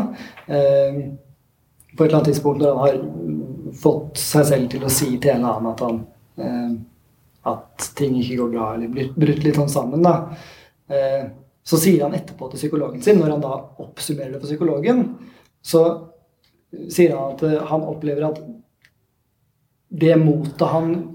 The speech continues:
fremviste i å være åpen, samsvarer ikke med hvordan det høres ut når du oppsummerer den situasjonen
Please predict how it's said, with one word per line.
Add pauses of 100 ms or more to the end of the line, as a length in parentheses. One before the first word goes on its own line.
(160)
fremviste (320)
i
å
være
åpen, (500)
samsvarer
ikke
med
hvordan
det
høres
ut
når
du
oppsummerer (160)
den
situasjonen